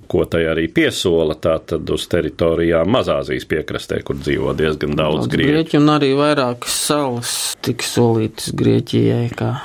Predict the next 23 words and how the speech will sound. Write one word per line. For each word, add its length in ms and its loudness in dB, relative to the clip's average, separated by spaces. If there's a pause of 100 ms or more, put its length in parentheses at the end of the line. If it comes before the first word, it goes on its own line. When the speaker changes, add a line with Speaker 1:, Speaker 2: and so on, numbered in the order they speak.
(160)
Speaker 2:
bonus. 800 2 (240)
Speaker 1:
Nu, 260 4
un 120 2
arī 240 4
var 240 0
pieminēt, 600 2
ka 200 2
Serbija, 600 2
kura 380 4 (140)
šīs 400 4
sarunas 400 0
kontekstā, 800 0
protams, 680 0
izskatās 640 0
pēc 440 -2
upura 560 2 (340)
kopš 280 -2
paša 300 -2
kara 220 0
sākuma, 640 0
bet 240 -2
jo 140 2
sevišķi 720 0